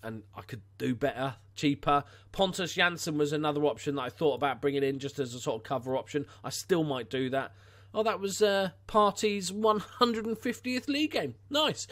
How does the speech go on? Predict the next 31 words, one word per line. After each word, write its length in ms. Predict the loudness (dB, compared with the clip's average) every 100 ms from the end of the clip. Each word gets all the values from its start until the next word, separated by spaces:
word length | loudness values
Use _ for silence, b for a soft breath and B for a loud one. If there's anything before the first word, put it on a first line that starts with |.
| B B 2
Thank 200 | 4 4
you 120 | 6
very 180 | 6 6
much 220 | 2 -2
for 80 | -2
joining 300 | 4 4 4
me, 60 |
guys. 200 | 4 4 B B
Let 320 | 6 8 8 4
me 160 | 4
know 240 | 6 4 4
what 160 | 0
you 60 | -4
think 240 | -4 -2
of 80 | -2
the 60 | -2
new 180 | -2 0
team 320 | 0 0 -2
in 120 | -6
the 80 | -2
comments 400 | 0 0 -2 -4
below. 440 | 0 4 6 6 4 B B B 2
Um, 420 | 6 6 6 -2 b b 4
also, 260 | 4 6
any, 320 | 6 6 0 -2
any, 300 | 0 0 -2 -2
any 200 | 0 2
nicknames 720 | 2 2 2 2 0 -4 -12 -18 _ -8
for 160 | -4
the 120 | -2
weird 440 | 0 2 2 0